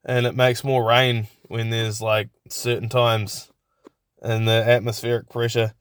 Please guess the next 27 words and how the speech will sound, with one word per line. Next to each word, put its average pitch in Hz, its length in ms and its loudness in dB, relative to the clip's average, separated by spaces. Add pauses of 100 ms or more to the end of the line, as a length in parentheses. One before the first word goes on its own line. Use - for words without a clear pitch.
(440)
and 113 140 -2
the 107 40 -2
sea 123 260 2
levels, 110 540 0 (560)
and 110 140 -6
the 101 60 -6
cloud 120 360 6
and 110 80 -4
the 110 80 0
atmosphere, 113 640 -2 (920)
extreme 127 720 0
weather 120 500 4 (380)
events 110 500 -2 (540)
more 123 280 2
often, 110 360 4 (380)
and 120 200 2
that's 123 200 2
what 120 180 4
happens, 104 480 4 (260)
okay? 120 400 6 (240)
That's 113 200 -2
science. 113 600 0 (180)
You 113 100 -6
gotta 117 120 4
believe 120 280 4
the 113 60 -8
science. 120 580 2